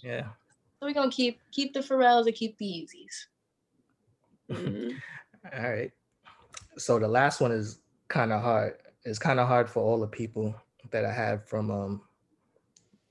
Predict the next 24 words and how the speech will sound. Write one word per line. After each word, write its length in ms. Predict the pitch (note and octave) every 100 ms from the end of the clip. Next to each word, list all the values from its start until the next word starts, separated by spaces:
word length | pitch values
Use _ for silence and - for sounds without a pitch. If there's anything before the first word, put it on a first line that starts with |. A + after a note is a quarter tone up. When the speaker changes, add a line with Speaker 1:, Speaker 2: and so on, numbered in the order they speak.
| -
Speaker 1:
from 200 | - A2
Power. 420 | G#2+ A2 G#2+ G#2 - _ _ _ _ _ _ _ _ _ _
So 220 | - -
we 100 | A2 A2+
got 340 | A2+ G2+ -
Power, 580 | - A#2 B2 B2 C3+ - _ _ _ _ _ _
just 240 | D3 D3
Power 340 | - D3 D3 C#3
in 160 | B2+
general. 500 | A2 B2+ A#2 G#2 G#2+ - _ _ _ _ _
It's 240 | - A2+ G#3
Speaker 2:
Mm-hmm. 80 |
Speaker 1:
not 260 | B2 A#2 A#2
any 200 | A2+ A2+ A2
series, 480 | - A#2+ G#2+ G#2+
just 320 | - G#2+ B2 B2+
the 60 |
Power 260 | - B2+ A#2+
universe, 720 | A2+ A2+ G#2+ A2 A2+ - - _ - _ _ _ _
Snowfall, 960 | - - A#2 B2 B2+ C3 B2+ B2 B2+ - _ _ _
and 140 | A#2 A2
The 60 |
Wire. 520 | A2 A#2 G#2+ G#2+ A2 - _ _ _ - - - - - -
Speaker 2:
<laughs> 960 | F4+ G4 C5 - G4 - F#4 E4+ - C4+